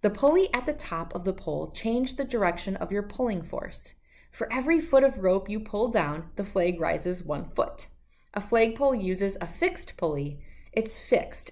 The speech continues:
attached to the top of the pole. Many curtains and window blinds also used fixed pulleys. What if you added a pulley, one that moved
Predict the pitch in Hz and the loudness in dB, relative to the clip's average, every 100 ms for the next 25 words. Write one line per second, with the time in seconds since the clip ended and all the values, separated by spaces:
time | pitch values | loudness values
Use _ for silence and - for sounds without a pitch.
0 | - - - 180 - - - 170 170 - | -12 -6 -2 -2 -2 -8 -6 -6 -8 -10
1 | 135 156 156 170 - - - - - - | -10 -8 -8 -8 -8 -8 -10 -14 -16 -20
2 | _ _ _ _ _ _ _ - - - | _ _ _ _ _ _ _ -20 -20 -20
3 | - - - 247 320 - 269 254 233 196 | -20 -6 2 4 4 2 2 2 2 4
4 | 208 214 208 170 156 156 - 202 202 180 | 4 6 4 2 0 -2 2 2 2 0
5 | 160 156 - - 165 - - - 156 147 | 0 -2 -4 -6 -6 -8 -10 -4 -2 -2
6 | 151 - - - - - - - 220 311 | -4 -10 -16 -20 -20 -18 -18 2 4 6
7 | 349 359 - 208 226 190 - 165 151 147 | 4 2 2 2 2 2 0 -2 -2 -4
8 | 147 185 208 202 185 196 185 | -2 2 4 2 2 0 -2